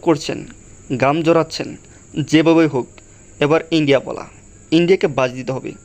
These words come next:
আর তাই তো ব্যাটিংয়ের সময় এরকম একটি ঘটনা ঘটেছে নাজমুল হোসেনের সাথে। বল করেছে এবং সাথে সাথে মাটির মধ্যে পড়ে গেলেন শান্ত,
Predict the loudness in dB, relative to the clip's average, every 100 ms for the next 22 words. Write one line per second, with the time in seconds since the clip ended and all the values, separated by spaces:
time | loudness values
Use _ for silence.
0 | -20 -20 -20 -6 -6 -2 -2 2 0 0
1 | -8 -2 0 0 0 0 2 2 0 0
2 | 0 2 0 0 -4 -4 -2 -2 0 0
3 | 0 -2 -4 -4 -14 -20 -20 -6 0 2
4 | 2 2 2 0 -2 -4 -8 -14 -20 -20
5 | -10 -4 2 2 4 2 2 -2 -2 -2
6 | -4 -2 2 2 0 -4 -6 -4 -2 0
7 | 2 2 0 -2 -2 0 2 2 -2 -4
8 | -14 -10 -4 -4 -4